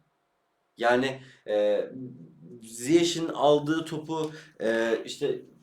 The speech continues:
yan top geri gelsin, işte ters kanada çek, tekrardan geri gelsin. Böyle bu tarz işte al ver, al ver çok bir faydasını göremiyorsunuz. Çalım atsa bile rakibin arkasına geçmekte zorlanıyor çünkü fiziksel olarak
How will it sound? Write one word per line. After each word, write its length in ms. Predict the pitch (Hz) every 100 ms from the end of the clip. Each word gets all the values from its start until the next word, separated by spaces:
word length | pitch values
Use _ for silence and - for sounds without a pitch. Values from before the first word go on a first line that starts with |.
| _ _ _
yan 460 | 127 113 147 147 151
top 260 | 151 143 - _ _ _ _
geri 300 | 104 127 123
gelsin, 600 | 123 104 98 - 95 90
işte 460 | - - - - - - 85 - _ - -
ters 240 | 143 139
kanada 380 | 147 135 127 127
çek, 320 | 135 131 - - _
tekrardan 600 | - 127 135 120 123 123
geri 200 | 117 120
gelsin. 600 | 113 104 - 104 101 98
Böyle 240 | 123 139 143
bu 80 |
tarz 280 | 151 156 - - - -
işte 220 | - -
al 360 | 123 143 143
ver, 240 | 139 147 131
al 280 | 131 143 139
ver 240 | 147 143 -
çok 180 | 139
bir 60 | 151
faydasını 520 | 151 147 139 - 151
göremiyorsunuz. 840 | 143 139 151 156 113 - 92 87 - - -
Çalım 340 | - 131 143
atsa 320 | 147 143 156
bile 180 | 143 143
rakibin 320 | 139 139 143
arkasına 480 | 147 147 143 139 147
geçmekte 500 | 135 139 139 135 143
zorlanıyor 480 | 143 147 143 156 165
çünkü 180 | 147 127
fiziksel 380 | 123 123 - 143
olarak 380 | 139 139 143